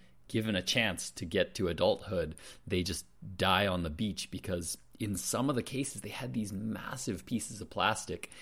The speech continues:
in their stomach. And this wasn't just one or two birds. This was a lot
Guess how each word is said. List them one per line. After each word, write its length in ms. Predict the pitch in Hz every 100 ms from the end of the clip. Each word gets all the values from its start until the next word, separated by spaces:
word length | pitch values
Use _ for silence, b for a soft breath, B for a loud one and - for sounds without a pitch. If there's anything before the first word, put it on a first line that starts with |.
| B -
in 180 | 117
their 100 | 101
stomach. 400 | 92 - 110 - -
And 140 | 175
this 160 | 180 185
wasn't 300 | 190 185 147
just 220 | 147 -
one 200 | 127 139
or 60 | 127
two 300 | - 147 110
birds. 520 | 110 - 95 76 - B B
This 160 | - 120
was 200 | 135 110 -
a 100 | -
lot 600 | 113 101 98 113 101 -